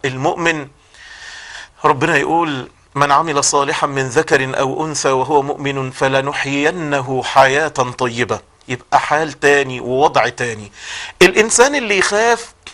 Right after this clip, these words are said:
من هذه العقوبات إنه الجزاء من جنس العمل، "من شرب الخمر في الدنيا لم يشربها في الآخرة".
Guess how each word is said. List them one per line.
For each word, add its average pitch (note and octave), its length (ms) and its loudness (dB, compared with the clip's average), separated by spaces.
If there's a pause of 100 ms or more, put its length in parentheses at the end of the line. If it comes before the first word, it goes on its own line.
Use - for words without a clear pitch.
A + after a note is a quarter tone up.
(180)
من G#3 340 0
هذه F3+ 460 2
العقوبات D#3 760 2 (560)
إنه F3+ 420 2
الجزاء D#3+ 480 4
من D#3+ 200 -4
جنس D#3+ 240 0
العمل، B2 440 4 (540)
"من C3 160 -2
شرب D#3 340 2
الخمر E3 400 4
في - 80 -2
الدنيا G3+ 420 4
لم E3+ 160 0
يشربها C3+ 480 2
في - 100 -6
الآخرة". A2 500 -6